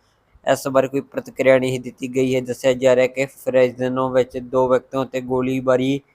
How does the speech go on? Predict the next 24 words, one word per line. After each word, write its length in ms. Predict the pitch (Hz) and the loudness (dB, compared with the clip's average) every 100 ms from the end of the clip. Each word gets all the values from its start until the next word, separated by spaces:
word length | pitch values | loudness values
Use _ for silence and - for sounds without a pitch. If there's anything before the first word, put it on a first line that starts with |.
| _ _ _ _ _ _ _ _ - | _ _ _ _ _ _ _ _ -4
ਹੋਈ 240 | 131 127 131 | 0 4 4
ਹੈ। 80 | |
ਜੀ 260 | 127 127 135 | 4 2 2
ਹਾਂ, 80 | 135 | 2
ਗੋਲੀਬਾਰੀ 800 | 127 131 127 127 131 127 135 139 - _ _ _ | 0 -2 -2 2 4 4 2 -2 -8 _ _ _
ਫੇਅਰਮੋਂਟ 440 | 131 131 131 131 123 | 0 2 2 2 2
ਅਤੇ 360 | 127 - 131 143 - _ _ _ | -2 0 0 -2 -6 _ _ _
ਹੋਲਟ 380 | 139 135 135 131 | 4 4 4 2
ਐਵੇਨਿਊਜ਼ 880 | - - 131 131 127 127 131 131 135 | -4 -4 2 2 2 0 -2 -4 -4
ਉੱਤੇ 520 | 120 - 135 135 135 - _ _ _ | -6 -4 -2 0 -2 -8 _ _ _
ਸ਼ਾਮ 260 | 135 131 | 0 0
ਪੰਜ 260 | 123 131 127 | 2 0 0
ਵਜੇ 220 | 127 131 | -2 0
ਹੋਈ 260 | 127 131 127 | 0 0 0
ਹੈ 60 | 127 | 0
ਤੇ 100 | 131 | -2
ਜਦੋਂ 360 | 131 127 135 | -2 0 0
ਇਹਨਾਂ 200 | 131 135 | -2 -6
ਦੋਵਾਂ 280 | 127 131 131 | -4 -2 -2
ਤੇ 60 | 135 | -4
ਗੋਲੀਬਾਰੀ 680 | 127 127 131 135 135 131 131 | -2 -2 -4 -2 -2 -2 -2
ਹੋਈ 180 | 131 | -6
ਤਾਂ 160 | 127 135 | -2 -4
ਪੀੜਤ 400 | - 139 123 | -2 -8 -4